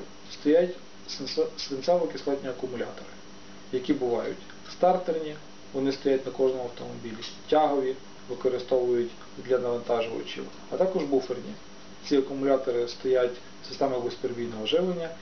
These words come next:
і використовуються на високих, на великих струмах на протязі короткого терміну часу. Для нас же підходять гелеві, а також А Джі М акумулятори. Вони мають між собою певні ри-,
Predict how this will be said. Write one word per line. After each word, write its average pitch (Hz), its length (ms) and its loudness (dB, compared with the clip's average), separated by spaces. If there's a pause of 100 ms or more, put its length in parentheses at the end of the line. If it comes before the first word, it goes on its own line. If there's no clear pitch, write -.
(140)
і 135 80 2
використовуються 127 1040 4 (240)
на 131 100 -2
високих, 123 480 0 (100)
на 127 80 0
великих 123 380 2
струмах 151 480 2 (340)
на - 60 -2
протязі 156 380 0
короткого 123 400 2
терміну 117 380 -6
часу. - 300 -12 (880)
Для 135 100 6
нас 196 220 6
же 196 80 2
підходять 160 560 2 (640)
гелеві, 180 540 4 (220)
а 131 80 -2
також 143 440 2
А 131 40 -4
Джі 120 120 -2
М 120 120 2
акумулятори. 117 560 -8 (1080)
Вони 175 180 6
мають 202 340 4
між 139 120 -4
собою 147 300 4
певні 135 300 0
ри-, 135 140 -2